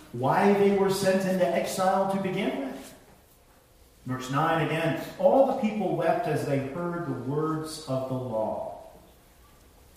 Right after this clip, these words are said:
Friend, the scriptures rightly understood. I mean, there are many who hear the scriptures read.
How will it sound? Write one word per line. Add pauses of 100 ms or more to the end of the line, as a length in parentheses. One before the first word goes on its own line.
(1900)
Friend,
the
scriptures
rightly
understood. (1700)
I
mean,
there
are
many
who
hear
the
scriptures
read.